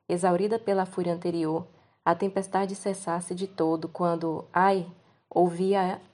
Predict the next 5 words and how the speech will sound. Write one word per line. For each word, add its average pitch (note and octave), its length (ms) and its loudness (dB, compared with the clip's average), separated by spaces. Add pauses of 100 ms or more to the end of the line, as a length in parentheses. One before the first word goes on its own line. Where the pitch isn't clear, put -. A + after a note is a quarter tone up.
uivar F3+ 680 4
e G#3 100 4
assobiar F#3+ 600 2
na F#3 100 -4
distância F3 680 -4